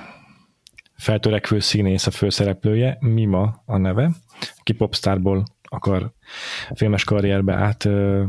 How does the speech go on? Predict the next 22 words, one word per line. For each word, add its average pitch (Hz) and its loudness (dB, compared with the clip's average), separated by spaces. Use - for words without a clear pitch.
nyergelni. 127 2
Egy 98 0
ilyen 101 0
J-pop 104 0
sztár, 98 -2
ez 98 0
a 98 0
japán 95 -2
popzene-, 98 0
popzenei 98 -2
triónak 98 0
a 101 0
tagja. 113 -2
<clears throat> 139 -2
És, 110 0
ö, 113 2
a 110 0
film 123 2
során 113 2
ez 110 0
a 104 2
sztár 101 0